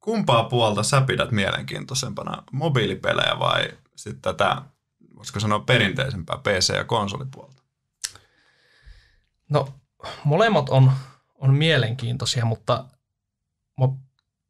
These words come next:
Speaker 2: kuitenkin kallistuu vaaka tonne konsoli- ja P C-puolelle,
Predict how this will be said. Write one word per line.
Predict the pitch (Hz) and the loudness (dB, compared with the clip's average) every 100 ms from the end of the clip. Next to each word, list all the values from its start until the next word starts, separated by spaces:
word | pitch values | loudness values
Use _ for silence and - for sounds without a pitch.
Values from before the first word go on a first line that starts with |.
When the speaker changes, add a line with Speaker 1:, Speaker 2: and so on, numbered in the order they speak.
| _ | _
Speaker 2:
kuitenkin | - 175 165 135 | -2 0 0 2
kallistuu | 175 165 135 135 131 | 4 4 4 4 4
vaaka | 135 127 131 | 6 6 4
tonne | 117 113 - | 0 -2 -2
konsoli- | - 131 123 104 | 0 2 2 -2
ja | 113 | -4
P | - 113 113 | -2 0 2
C-puolelle, | - 117 131 - - 120 | 0 -2 -10 -10 -8 -8